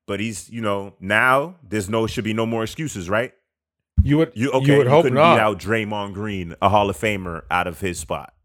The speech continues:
Speaker 1: right? But if you can't beat out Jalen Duren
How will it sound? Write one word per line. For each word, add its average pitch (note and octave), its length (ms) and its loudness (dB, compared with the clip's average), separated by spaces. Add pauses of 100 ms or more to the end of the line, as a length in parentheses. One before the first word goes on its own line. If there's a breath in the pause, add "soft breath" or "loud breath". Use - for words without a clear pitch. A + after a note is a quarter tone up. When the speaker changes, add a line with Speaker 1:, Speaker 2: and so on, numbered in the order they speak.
(240)
Speaker 1:
right? E2 300 -4 (1300)
But F2+ 140 -2
if - 140 -14
you G#2+ 80 -10
can't G#2 300 -4
beat G#2+ 160 -2
out G2 200 0
Jalen F#2+ 360 -4
Duren G2+ 480 -4